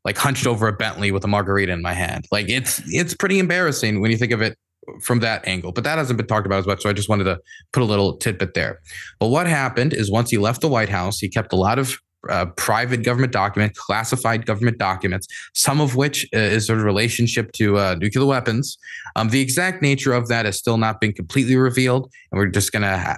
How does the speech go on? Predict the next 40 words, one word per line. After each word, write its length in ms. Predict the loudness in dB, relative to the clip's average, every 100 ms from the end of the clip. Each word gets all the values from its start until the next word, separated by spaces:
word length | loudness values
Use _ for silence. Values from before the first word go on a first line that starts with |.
| -2
I 120 | -2
think, 220 | -2 0
have 140 | 0 0
to 80 | 0
wait 140 | 0
and 100 | 0
see 140 | 0
for 120 | 0 0
that. 160 | 0
But 120 | 0
a 20 | 2
lot 160 | 0
of 140 | -2 -4
classified 500 | -2 -2 -2 -2 -2
materials, 480 | -4 0 2 2
the 100 | 0
main 220 | 0 0 0
point. 340 | 0 0 0 -8 -16 -16 -18 -4
And 300 | -2 0 -2
while 520 | -2 0 2 4 2
out 160 | 2 0
of 100 | 0
office, 640 | 0 0 0 -2 -2 -6 -12 -20 -18
he 220 | -4 0 2
then 340 | 2 0 -2
lied 720 | 0 2 2 2 0 0 -2 -6 _ _ _ -6
to 540 | 0 2 2 0 -2
the 400 | 0 2 2 2
National 400 | 0 -4 0 0
Archives, 500 | 2 0 0 -2 0
who 100 | 0
were 120 | 0 0
requesting 540 | -2 -2 -4 0 2
those, 240 | 2 0 -6 -2
uh, 280 | 0 0
documents 440 | 0 -2 0 -2 0
back, 280 | -2 -2 -2
saying, 340 | -2 -2 -4 -10 _ _
"Oh, 120 | -2
I, 140 | 2